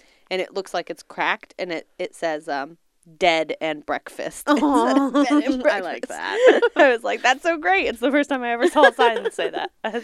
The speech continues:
Speaker 1: like, "That's amazing."
Speaker 2: <sighs> Uh,
Speaker 1: Uh.
Speaker 2: yep, so that's it. Now people investigate it, and people stay there to see if they can experience anything.
Speaker 1: Well,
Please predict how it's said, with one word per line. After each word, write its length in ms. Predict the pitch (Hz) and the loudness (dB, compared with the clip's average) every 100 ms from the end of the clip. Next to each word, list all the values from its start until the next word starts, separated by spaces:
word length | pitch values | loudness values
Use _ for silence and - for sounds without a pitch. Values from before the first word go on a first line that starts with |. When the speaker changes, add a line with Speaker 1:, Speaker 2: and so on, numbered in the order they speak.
| - | -8
Speaker 1:
like, 160 | 240 - | -8 -8
"That's 140 | 262 | -10
amazing." 480 | 277 269 233 - 226 - | -8 -8 -8 -12 -14 0
Speaker 2:
<sighs> 0 | |
Uh, 360 | 330 359 320 302 - 277 - - - | 4 6 4 0 -8 -16 -18 -16 -10
Speaker 1:
Uh. 300 | 214 175 170 _ | -8 -10 -14 _
Speaker 2:
yep, 340 | 240 262 - - | -2 0 -2 -4
so 540 | - 247 233 220 - _ | -2 0 0 -4 -8 _
that's 360 | 214 240 233 - | -4 -4 -2 -6
it. 120 | 240 | -6
Now 380 | 226 233 233 214 - | -4 -4 -4 -10 -16
people 320 | - 202 220 | -18 -10 -8
investigate 640 | 208 202 208 - 214 214 208 | -6 -6 -6 -10 -8 -6 -4
it, 240 | 202 - | -6 -8
and 120 | 185 | -12
people 440 | - 190 185 175 180 | -16 -10 -6 -6 -8
stay 300 | - 196 180 | -8 -6 -4
there 240 | 156 143 | -6 -6
to 160 | - 165 | -10 -16
see 260 | - 165 | -12 -10
if 360 | 160 - - _ _ _ _ _ _ | -10 -12 -20 _ _ _ _ _ _
they 120 | 156 | -14
can 340 | 147 151 165 156 _ _ _ _ _ | -12 -12 -12 -18 _ _ _ _ _
experience 800 | 175 - - 196 196 170 156 - | -20 -20 -16 -12 -12 -12 -14 -12
anything. 640 | 151 123 123 71 78 185 - _ _ _ _ _ - | -10 -10 -12 -12 -12 -14 -18 _ _ _ _ _ -2
Speaker 1:
Well, 260 | 330 294 | 0 -2